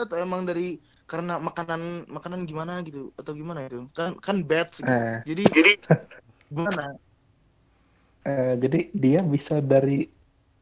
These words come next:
Speaker 2: sebenarnya penularannya bisa dari hewan ke manusia, dari manusia ke manusia,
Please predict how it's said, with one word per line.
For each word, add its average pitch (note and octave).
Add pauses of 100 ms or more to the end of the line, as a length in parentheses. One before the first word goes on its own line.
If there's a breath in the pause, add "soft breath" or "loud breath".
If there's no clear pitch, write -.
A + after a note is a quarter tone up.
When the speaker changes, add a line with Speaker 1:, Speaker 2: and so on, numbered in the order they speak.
Speaker 2:
sebenarnya E3+
penularannya C3+
bisa E3+ (100)
dari B2+
hewan B2+
ke -
manusia, A#2+ (280)
dari B2+
manusia A#2+
ke D3
manusia, C#3